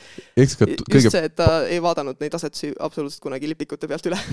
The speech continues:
Speaker 2: <laughs>
Speaker 1: Kõige parem, äh, ikkagi siin, äh, mida tuleks öelda, on see, et ka tegijatel juhtub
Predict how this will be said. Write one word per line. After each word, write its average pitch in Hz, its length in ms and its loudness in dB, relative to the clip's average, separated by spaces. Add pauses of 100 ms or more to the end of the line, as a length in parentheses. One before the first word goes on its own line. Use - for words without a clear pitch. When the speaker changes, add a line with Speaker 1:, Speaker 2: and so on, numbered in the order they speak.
(140)
Speaker 2:
<laughs> - 300 -8
Speaker 1:
Kõige 101 200 6
parem, 92 380 4
äh, 85 140 6
ikkagi 87 240 -2
siin, 90 360 0
äh, 82 160 2
mida 87 160 2
tuleks 82 260 2
öelda, 78 400 4
on 76 80 -6
see, 85 240 4
et - 160 -20
ka 73 240 2 (260)
tegijatel 131 440 2
juhtub - 280 -2